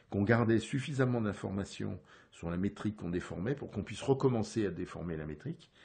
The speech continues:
et qu'en un nombre fini de pas, on se trouve avec un espace sur lequel il n'y a plus d'accident. Et on sait que s'il n'y a plus d'accident,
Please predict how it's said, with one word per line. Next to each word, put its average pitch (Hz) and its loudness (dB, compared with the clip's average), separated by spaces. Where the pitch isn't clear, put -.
et 98 -8
qu'en 107 2
un 113 4
nombre 110 2
fini 151 0
de 104 2
pas, 139 -2
on 104 -8
se 101 -2
trouve 143 0
avec 92 -2
un 82 -2
espace 131 -2
sur 104 -4
lequel 113 -2
il 110 -2
n'y 104 0
a - -4
plus - -4
d'accident. 110 -2
Et 101 4
on 101 6
sait 147 2
que 123 -2
s'il - -2
n'y 85 0
a - -12
plus 147 -2
d'accident, 110 0